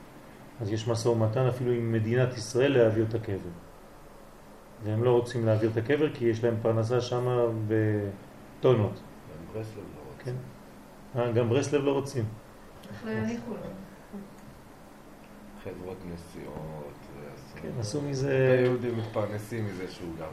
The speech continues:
Speaker 2: שם.
Speaker 1: אני לא יודע, לא רוצה חס ושלום לפסול או לקבוע משהו, אני לא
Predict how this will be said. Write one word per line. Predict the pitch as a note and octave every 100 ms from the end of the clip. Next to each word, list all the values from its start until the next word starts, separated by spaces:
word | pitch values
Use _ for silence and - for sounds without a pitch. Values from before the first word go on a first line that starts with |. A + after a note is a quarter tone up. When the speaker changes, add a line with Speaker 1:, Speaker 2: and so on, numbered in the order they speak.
| -
Speaker 2:
שם. | D#2 D#2 D#2 - - - - - C#3 - - - -
Speaker 1:
אני | A#2 A#2+
לא |
יודע, | A#2+ A2 A2
לא | A#2+
רוצה | A#2+ -
חס | A2+ A2+
ושלום | G#2+ - - G#3 A2 G#2+ A2 A#2
לפסול | G#2+ - - C3 B2
או | A2+ A2+ C3+ A2 A2+
לקבוע | A2 - A#2+ A#2+ C3+
משהו, | C3 B2+ A#2
אני | G#2+ A2
לא | A#2